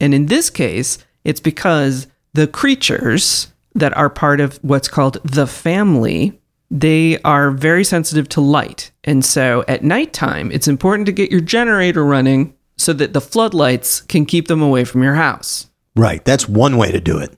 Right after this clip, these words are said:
Speaker 1: Yes.
Speaker 2: Uh, Will Smith was secretive somehow. They didn't know where he lived when he was living in Washington Square in, in the center of Manhattan.
Speaker 1: True, but those creatures weren't quite the same as the,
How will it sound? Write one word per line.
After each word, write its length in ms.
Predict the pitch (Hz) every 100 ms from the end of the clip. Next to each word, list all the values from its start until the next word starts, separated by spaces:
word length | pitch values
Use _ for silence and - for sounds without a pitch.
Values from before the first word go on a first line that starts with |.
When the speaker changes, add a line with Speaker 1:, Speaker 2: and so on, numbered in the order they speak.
| _ -
Speaker 1:
Yes. 680 | 147 143 - - - - -
Speaker 2:
Uh, 180 | - 85 90
Will 200 | 147 135
Smith 640 | - 127 170 120 - -
was 320 | 107 101 - - _
secretive 840 | - - - 185 - - - 85 -
somehow. 540 | 117 95 - 90 82
They 160 | 87 95
didn't 300 | 113 104 107
know 140 | 123
where 260 | 117 101 92
he 220 | - 98
lived 560 | 90 104 82 76 - - _ _
when 180 | 101 98
he 100 | 104
was 160 | 95 107
living 300 | 104 98 92
in 160 | 92
Washington 500 | 90 101 - 92 85
Square 480 | 82 - 101 87 87
in, 280 | 85 85 87
in 180 | 87 85
the 80 | 82 -
center 460 | - - 120 107 95
of 200 | 87 -
Manhattan. 580 | 98 92 90 95 98 - _ -
Speaker 1:
True, 240 | 285 247
but 160 | 226 - -
those 340 | 185 214 220
creatures 480 | - - 190 175 160
weren't 320 | 151 143 131
quite 280 | - 139 123
the 80 | 123
same 300 | - 131 120
as 360 | - 120 120 -
the, 200 | 131